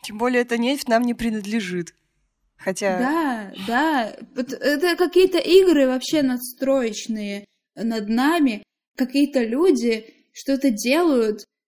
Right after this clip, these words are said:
Speaker 2: ради своей выгоды, а мы как бы живём в этой системе и ничего с этим сделать не можем. Просто.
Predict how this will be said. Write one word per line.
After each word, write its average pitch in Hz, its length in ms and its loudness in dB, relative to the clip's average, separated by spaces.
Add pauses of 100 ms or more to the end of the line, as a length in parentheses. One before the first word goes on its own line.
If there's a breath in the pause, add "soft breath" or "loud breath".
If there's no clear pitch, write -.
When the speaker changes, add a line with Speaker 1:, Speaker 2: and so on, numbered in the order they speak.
(120)
Speaker 2:
ради 254 300 0
своей 254 380 2
выгоды, 233 680 -2 (760)
а 233 80 -2
мы 302 480 6 (100)
как 226 260 2
бы 208 380 -4 (1800 soft breath)
живём 269 520 4
в 262 40 0
этой 247 280 0
системе 214 760 -2
и 220 60 0
ничего 277 260 0
с 339 120 -4
этим 247 160 8
сделать 269 480 -4
не 220 80 -2
можем. 214 520 -4 (960)
Просто. - 560 -8